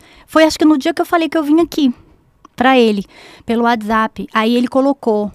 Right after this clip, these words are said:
é, ele falou parabéns. Eu falei, "Ai, amigo, você desculpa, mas é que eu não uso essa palavra e tal. Você se incomoda de me desejar muitos bens?"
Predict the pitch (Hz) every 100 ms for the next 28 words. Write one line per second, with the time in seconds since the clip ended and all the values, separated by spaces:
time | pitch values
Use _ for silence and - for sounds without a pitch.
0 | _ _ - - _ 208 196 190 185 180
1 | 175 175 170 - 202 202 233 220 208 226
2 | 220 214 - 240 247 240 240 220 214 -
3 | - 247 - - 269 - 247 247 254 254
4 | 262 254 226 - 247 226 226 220 220 226
5 | - - - 320 302 349 247 214 220 208
6 | 202 208 208 208 208 208 170 220 247 202